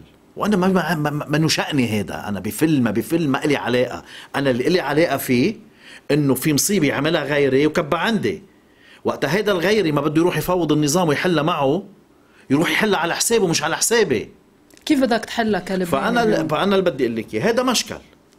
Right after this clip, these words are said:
Speaker 1: هيدا جزء من المشكل. الجزء الثاني من المشكل هو نحن اللبنانيين المهضومين الحلوين اللي ما في موضوع بيجمعنا. <laughs> نحن إذا موضوع على هيدا المستوى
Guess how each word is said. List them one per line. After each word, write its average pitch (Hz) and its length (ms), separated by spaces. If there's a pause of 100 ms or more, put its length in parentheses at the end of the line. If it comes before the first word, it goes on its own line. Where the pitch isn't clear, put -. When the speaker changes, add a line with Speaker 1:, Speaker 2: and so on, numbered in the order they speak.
(800)
Speaker 1:
هيدا 156 180
جزء 180 300
من 131 80
المشكل. 98 360
الجزء 123 280
الثاني 214 340
من 190 100
المشكل 156 540 (760)
هو 147 160
نحن 196 240
اللبنانيين 131 1000 (220)
المهضومين 127 580
الحلوين 123 600
اللي 123 160
ما 165 120
في 156 280
موضوع 135 720 (360)
بيجمعنا. 123 560 (1040)
<laughs> - 800
نحن 180 540 (580)
إذا 156 220
موضوع 156 460
على 147 160
هيدا 175 300
المستوى 104 640